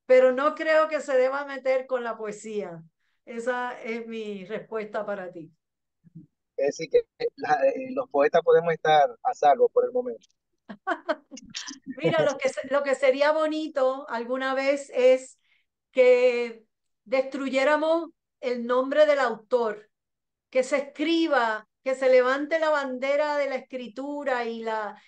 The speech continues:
Speaker 1: y el lenguaje, y bueno, pero que eliminemos el, el nombre del autor,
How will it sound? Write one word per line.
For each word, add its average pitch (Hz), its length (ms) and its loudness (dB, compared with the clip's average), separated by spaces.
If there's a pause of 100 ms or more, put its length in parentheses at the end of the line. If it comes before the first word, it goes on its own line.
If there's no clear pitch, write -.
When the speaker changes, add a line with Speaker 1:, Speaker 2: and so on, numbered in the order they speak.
Speaker 1:
y 247 120 -2
el 254 120 2
lenguaje, 247 840 -2
y 233 160 -10
bueno, 226 420 -12 (300)
pero 277 260 2
que 285 120 0
eliminemos 277 680 -2 (100)
el, 294 240 -2 (180)
el 269 340 -4
nombre 320 420 2
del 311 160 2
autor, 262 640 0